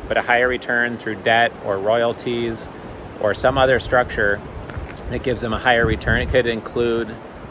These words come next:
uh, tax structuring. And then when you combine those two things, deals are getting done a lot more often, uh, between our clients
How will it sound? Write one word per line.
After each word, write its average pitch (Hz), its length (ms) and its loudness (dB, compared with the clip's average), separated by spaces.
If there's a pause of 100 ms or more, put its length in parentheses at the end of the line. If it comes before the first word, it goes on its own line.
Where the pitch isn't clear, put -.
(120)
uh, 104 260 2
tax 107 380 0
structuring. 113 560 -2 (540)
And 120 300 0
then 120 500 2 (240)
when 123 140 -2
you 123 60 -2
combine 127 480 2
those 123 200 4
two 120 160 0
things, 139 480 2
deals 135 320 2
are 123 60 0
getting 117 260 -2
done 120 300 2
a 107 140 -2
lot 110 280 4
more 123 240 2
often, 107 540 0 (180)
uh, 104 300 0
between 110 380 -6
our 104 140 0
clients 107 680 -6